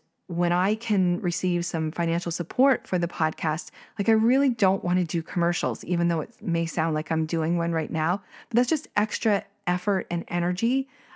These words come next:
away from the topics that we all care about. So that's why I've chosen the creator model of Patreon, and th-, the extension of the community gives you a place to go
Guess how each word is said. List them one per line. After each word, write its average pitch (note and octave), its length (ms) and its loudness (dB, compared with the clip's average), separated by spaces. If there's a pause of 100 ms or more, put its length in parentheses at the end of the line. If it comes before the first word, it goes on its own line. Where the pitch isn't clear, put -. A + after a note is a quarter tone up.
away F3+ 460 0
from F3 500 -2 (400)
the E3+ 120 0
topics - 680 -4 (160)
that E3+ 280 0
we F3 140 2
all E3 220 2
care E3 300 -2
about. D3 340 -4 (540)
So G3 420 2 (100)
that's A3 300 2
why A3+ 220 6
I've G3+ 100 -2
chosen F#3 460 2
the D#3+ 180 0
creator F#3 460 2
model G3+ 640 2
of E3 260 -2
Patreon, G3+ 640 2
and E3 440 -2 (680)
th-, F3+ 140 -4 (200)
the F3 140 2
extension F3+ 580 0
of D#3+ 380 -2
the D#3+ 420 0
community A3 420 2
gives G3+ 360 0
you A3+ 160 2
a C#4 60 -2
place A#3 240 0
to - 120 -2
go E3 380 0